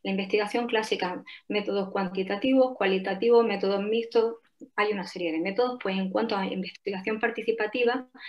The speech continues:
con características similares también se pueden aplicar diferentes métodos.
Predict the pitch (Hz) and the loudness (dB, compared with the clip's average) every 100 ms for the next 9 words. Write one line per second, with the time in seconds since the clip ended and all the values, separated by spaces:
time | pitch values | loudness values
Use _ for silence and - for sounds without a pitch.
0 | - - - 220 226 226 240 269 294 277 | -12 -8 -2 2 2 2 2 2 2 2
1 | 269 254 240 240 269 269 233 277 294 - | 0 0 4 4 4 4 4 4 4 0
2 | 185 180 165 170 185 175 170 160 170 165 | -2 -4 -6 -6 -4 -4 -6 -8 -8 -8
3 | 175 180 180 170 | -6 -6 -6 -8